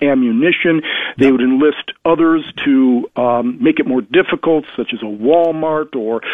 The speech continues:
maybe credit card companies to make it more difficult to obtain weapons. But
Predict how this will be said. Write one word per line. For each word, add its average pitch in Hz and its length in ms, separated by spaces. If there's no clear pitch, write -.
maybe 127 200
credit 175 340
card 160 320
companies 147 540
to 131 80
make 127 120
it 113 60
more 113 140
difficult 160 460
to 156 120
obtain 143 380
weapons. 139 340
But 165 200